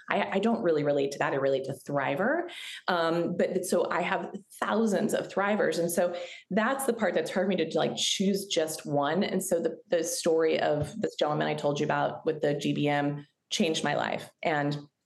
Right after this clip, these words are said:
my own, you know, the story of learning about people that are out there who've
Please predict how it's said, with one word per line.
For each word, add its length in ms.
my 280
own, 460
you 100
know, 80
the 120
story 400
of 80
learning 420
about 340
people 320
that 100
are 180
out 200
there 160
who've 260